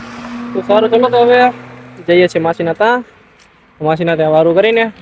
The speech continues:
પછી જવાનું છે, પાછા આવશું ઘરે આપણે પાછા. તો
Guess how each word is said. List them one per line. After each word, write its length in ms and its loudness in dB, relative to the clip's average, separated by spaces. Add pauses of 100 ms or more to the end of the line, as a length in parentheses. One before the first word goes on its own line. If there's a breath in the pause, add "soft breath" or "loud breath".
(120)
પછી 260 -6
જવાનું 260 2
છે, 320 -2
પાછા 200 2
આવશું 220 -2 (100)
ઘરે 180 2
આપણે 260 2
પાછા. 200 0 (1120)
તો 80 2